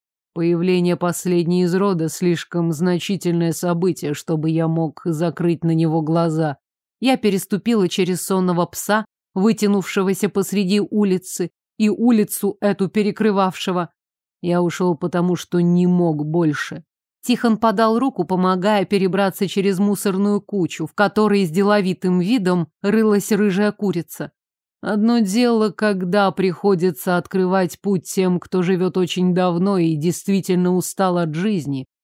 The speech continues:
и я лишь помогаю исполнить собственное желание. Аль-Арроши — сложный ритуал. Я готовлю настой из тридцати семи трав.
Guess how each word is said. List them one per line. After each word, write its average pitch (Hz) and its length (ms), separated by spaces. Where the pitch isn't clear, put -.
и 175 100
я 165 280
лишь 160 320
помогаю 175 640
исполнить 165 580
собственное 175 800
желание. 160 640
Аль-Арроши — 190 1300
сложный 170 800
ритуал. 170 720
Я 180 460
готовлю 180 540
настой 175 640
из 160 180
тридцати 175 500
семи 175 340
трав. 165 460